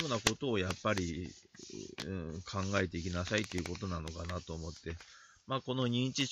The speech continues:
行動療法っすか。ね。えー、まあ、私も全然勉強したことがないわけではないんだけれども。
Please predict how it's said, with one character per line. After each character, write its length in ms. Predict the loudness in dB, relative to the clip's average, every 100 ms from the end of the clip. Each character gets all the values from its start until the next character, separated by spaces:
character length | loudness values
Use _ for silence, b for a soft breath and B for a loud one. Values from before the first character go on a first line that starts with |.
| -2
行 280 | 0 2 6
動 200 | 6 6
療 240 | 6 6
法 200 | 4 0
っ 20 |
す 160 | 0 -2
か。 240 | -2 -2 -6 -14 -4
ね。 340 | 2 2 2 -4
え 360 | -6 -4 -4 -8
ー、 20 | -10 B B B B
ま 120 | 4
あ、 60 | 4
私 340 | 4 4 2
も 160 | 2 2
全 260 | 4 4 6
然 200 | 4 4
勉 160 | 2
強 160 | 4 2
し 40 |
た 120 | 2
こ 80 | -2
と 120 | -2
が 140 | 0 4
な 180 | 6 8
い 80 |
わ 160 | 8 6
け 80 | 4
で 100 | 0
は 160 | 2 2
な 160 | 2
い 60 | 2
ん 20 |
だ 120 | 0
け 100 | -4
れ 120 | -4
ど 120 | -4 -4
も。 260 | -4 -6